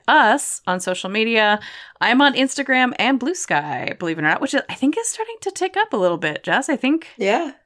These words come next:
Speaker 2: yeah.
Speaker 1: people might be moving to Blue Sky from Twitter slash X slash whatever that garbage fire is called these days. Uh, I'm on both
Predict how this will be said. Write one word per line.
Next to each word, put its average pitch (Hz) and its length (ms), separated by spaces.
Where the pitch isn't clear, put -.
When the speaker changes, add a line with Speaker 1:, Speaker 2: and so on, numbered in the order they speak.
Speaker 2:
yeah. 262 100
Speaker 1:
people 285 220
might 320 200
be 320 520
moving 277 240
to 302 80
Blue 359 180
Sky 160 480
from 180 500
Twitter 208 380
slash 180 480
X 175 260
slash - 560
whatever 180 680
that 185 160
garbage 190 300
fire 202 200
is 202 80
called 208 240
these 214 160
days. 202 340
Uh, 196 380
I'm 220 180
on 233 140
both 233 200